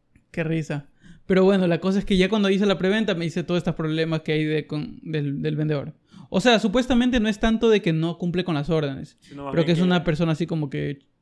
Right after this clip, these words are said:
Speaker 1: sup-
Speaker 2: problemática.
Speaker 1: Ajá.
Speaker 2: La, ¿qué, qué será? Y esto lo decía, ¿qué será con estos releases de Vaporwave que son tan, tan controversiales en vinilo, ¿no? Como lo que pasó con Floral Shop y todo esto.
Speaker 1: Yo creo que por el hecho de que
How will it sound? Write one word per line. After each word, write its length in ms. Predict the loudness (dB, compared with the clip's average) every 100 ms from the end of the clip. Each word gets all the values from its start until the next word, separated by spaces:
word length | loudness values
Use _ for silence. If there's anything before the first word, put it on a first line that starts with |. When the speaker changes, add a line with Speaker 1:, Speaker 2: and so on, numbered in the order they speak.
| _
Speaker 1:
sup- 100 | -6 -4
Speaker 2:
problemática. 680 | -2 -4 -4 -8 -14 -16 -14
Speaker 1:
Ajá. 440 | -8 -8 -8 -10 _ _ _ _ _ _ _ _
Speaker 2:
La, 320 | -12 -10 -10
¿qué, 340 | -12 -10 -8 -8
qué 100 | -8
será? 340 | -8 -8 -8
Y 80 | -12
esto 180 | -12 -10
lo 60 |
decía, 280 | -10 -10 -10
¿qué 100 | -10
será 260 | -8 -6 -6
con 160 | -8 -12
estos 260 | -10 -10 -10 -10 -10
releases 420 | -8 -8 -8 -10
de 100 | -10
Vaporwave 440 | -10 -8 -10 -10
que 120 | -12
son 220 | -14 -14 -12
tan, 520 | -12 -12 -16 -18 -18
tan 260 | -18 -18
controversiales 760 | -16 -16 -12 -14 -10 -8 -8 -12
en 140 | -16
vinilo, 380 | -12 -8 -6 -8
¿no? 300 | -12 -18 -20 _
Como 360 | -20 -18 -18 -20 _ _ _
lo 120 | -14
que 100 | -10
pasó 220 | -12 -12
con 160 | -14 -14
Floral 280 | -12 -10 -12
Shop 380 | -12 -12 -14 -16
y 60 |
todo 300 | -18 -16 -16
esto. 300 | -18 _ -20 _ _ _ _ _
Speaker 1:
Yo 80 | -6
creo 160 | -4 -4
que 80 | -4
por 120 | -4
el 160 | -4
hecho 260 | -6 -8 -8
de 160 | -8 -8
que 460 | -10 -10 -12 -16